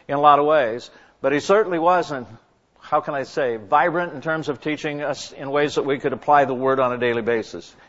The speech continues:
He was old. He was at least forty-five, forty-six, forty-seven at the time. Something like that.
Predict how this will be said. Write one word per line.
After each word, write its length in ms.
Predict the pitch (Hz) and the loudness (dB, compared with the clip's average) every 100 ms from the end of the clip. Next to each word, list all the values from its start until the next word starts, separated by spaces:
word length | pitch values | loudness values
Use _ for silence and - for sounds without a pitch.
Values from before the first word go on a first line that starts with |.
| - | -2
He 100 | 165 | 0
was 160 | 156 | 4
old. 400 | 131 117 87 80 - _ _ _ _ _ _ _ _ _ _ _ - | 4 2 -2 -8 -18 _ _ _ _ _ _ _ _ _ _ _ -2
He 60 | |
was 140 | 139 139 | 4 4
at 80 | |
least 260 | 139 156 - | 4 2 0
forty-five, 600 | - 135 135 - 123 123 | 0 0 0 4 4 4
forty-six, 480 | 123 120 - 117 - | 0 -2 -2 -6 -4
forty-seven 520 | 120 110 - 92 101 | -8 -8 -8 -10 -10
at 100 | 101 | -18
the 80 | 95 | -20
time. 300 | 90 110 85 - - - - - - - _ - - - - - | -14 -14 -14 -20 -20 -20 -20 -20 -20 -20 _ -20 -20 -20 -20 -6
Something 300 | 143 135 127 | -4 -4 -4
like 240 | 123 107 | -6 -6
that. 320 | 120 101 - | -8 -8 -10